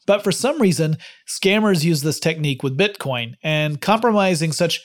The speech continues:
high-profile accounts to do this seems to give the scam a bit more legitimacy.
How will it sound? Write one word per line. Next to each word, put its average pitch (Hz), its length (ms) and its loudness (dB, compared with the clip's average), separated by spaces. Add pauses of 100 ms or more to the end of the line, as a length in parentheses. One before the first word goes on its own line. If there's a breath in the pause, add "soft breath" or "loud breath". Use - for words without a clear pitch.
high-profile 170 680 2
accounts 165 680 -2 (160)
to - 100 -4
do 190 300 0
this 127 380 0 (440 loud breath)
seems 285 500 -2
to 226 60 0
give 185 200 4
the 175 80 2
scam 147 440 0
a 143 60 0
bit 143 220 -4
more 139 180 -2
legitimacy. 139 800 0